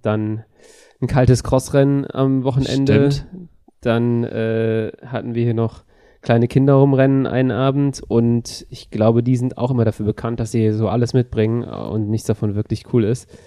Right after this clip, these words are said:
Speaker 2: <laughs>
Speaker 1: Und, äh, ich hab so einige Verdächtige, aber ich kann jetzt niemanden, kann jetzt niemanden
Speaker 2: <laughs>
Speaker 1: speziell
Speaker 2: Wir wollen,
Speaker 1: anklagen
Speaker 2: wir wollen
Speaker 1: dafür.
Speaker 2: Namen nennen, wir wollen Namen hören. <laughs>
Speaker 1: Krieg-, kriegt ihr nicht, aber ja, das ist eine Kombination aus vielen Dingen und ich denke mal,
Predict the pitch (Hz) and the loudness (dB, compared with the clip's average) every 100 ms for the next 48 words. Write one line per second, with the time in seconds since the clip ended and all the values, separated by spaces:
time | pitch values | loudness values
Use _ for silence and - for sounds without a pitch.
0 | - - - 113 107 107 - 101 104 101 | 2 2 2 -2 -4 -4 -8 -4 -2 -2
1 | 101 123 127 - - - - - - 123 | -4 -8 -14 -14 -20 -20 -20 -20 -10 -10
2 | 120 - 123 113 135 127 120 127 110 120 | -8 -10 -8 -2 -2 -2 -4 -4 -4 -4
3 | - 139 135 139 135 _ _ _ _ - | -6 -4 -2 -2 -6 _ _ _ _ -4
4 | 110 113 - 127 143 143 147 143 135 107 | -2 0 0 2 2 2 4 6 4 2
5 | 127 131 - 170 127 - - 123 196 135 | -2 -4 -2 2 6 6 6 4 4 2
6 | - 123 - 131 127 127 117 104 107 156 | 2 -2 4 4 4 0 0 2 4 4
7 | 131 127 143 135 113 107 104 104 120 120 | 4 4 2 2 -2 -2 -2 -2 0 0
8 | 120 123 104 98 95 - 143 - 139 131 | 0 0 0 -2 -2 -4 -4 -12 -16 -18
9 | _ - - - - - 120 - 101 104 | _ -20 -14 -12 -8 -4 -4 0 0 0
10 | - 98 95 101 98 101 101 101 98 117 | -4 -6 -2 0 2 0 -2 -4 -6 -4
11 | 101 98 - 110 107 98 - 107 101 98 | -4 -4 -4 -2 0 -2 -2 0 0 -2
12 | 113 113 104 98 - 104 104 101 98 | -2 0 -2 -2 -2 -2 0 2 0